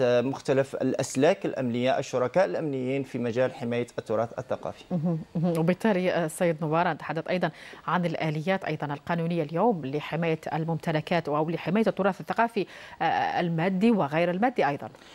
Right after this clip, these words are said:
Speaker 1: دعيني أولًا أعود إلى اليوم العالمي، اليوم العالمي لمكافحة الاتجار غير المشروع
Speaker 2: مهم.
Speaker 1: بالممتلكات الثقافية، أقرته منظمة اليونسكو ل-، ب-، في أربعتاش نوفمبر من كل عام،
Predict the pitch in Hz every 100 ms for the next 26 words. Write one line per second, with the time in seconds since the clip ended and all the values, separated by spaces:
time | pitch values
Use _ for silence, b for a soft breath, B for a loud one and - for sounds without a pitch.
0 | B B 143 160 208 202 190 196 220 -
1 | 143 170 180 - 147 147 156 147 147 175
2 | 156 139 143 156 143 127 120 120 143 147
3 | 139 147 143 147 147 156 147 - 131 123
4 | 127 160 156 143 135 135 - - 127 139
5 | 139 123 135 123 123 - 135 143 131 127
6 | 127 131 123 120 120 127 120 131 - 151
7 | 220 226 - - 165 170 - 156 147 143
8 | 143 143 139 127 123 143 151 - 156 160
9 | B B - 127 143 143 147 139 131 123
10 | 127 - 139 139 - 123 117 - 175 160
11 | 139 139 139 139 135 127 131 127 135 120
12 | 117 117 147 156 135 123